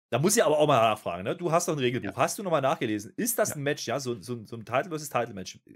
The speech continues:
Speaker 1: Reicht da ein Countdown, um den anderen Titel zu gewinnen, mein Lieber?
Speaker 2: Ähm, weiß ich nicht. Das hab ehrlich
Speaker 1: Siehste?
Speaker 2: gesagt ich gebuckt. Also,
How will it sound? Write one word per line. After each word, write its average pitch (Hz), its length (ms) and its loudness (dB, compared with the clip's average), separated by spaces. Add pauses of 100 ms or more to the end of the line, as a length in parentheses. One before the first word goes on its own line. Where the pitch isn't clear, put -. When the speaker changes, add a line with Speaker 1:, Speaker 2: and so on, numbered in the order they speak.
(120)
Speaker 1:
Reicht - 320 0
da - 20 -2
ein 98 140 -6
Countdown, 92 400 -10
um 135 120 -10
den 156 120 -8
anderen 151 180 -8
Titel 160 160 -14
zu - 140 -16
gewinnen, - 240 -18
mein - 100 -20
Lieber? - 180 -20 (1300)
Speaker 2:
Ähm, 92 580 -4 (920)
weiß 98 180 -6
ich 95 80 -4
nicht. 71 340 -12 (600)
Das 123 180 -2
hab 139 140 0
ehrlich 127 160 0
Speaker 1:
Siehste? 120 160 -6
Speaker 2:
gesagt 107 160 -2
ich - 40 -12
gebuckt. 98 420 -8 (120)
Also, 87 300 -6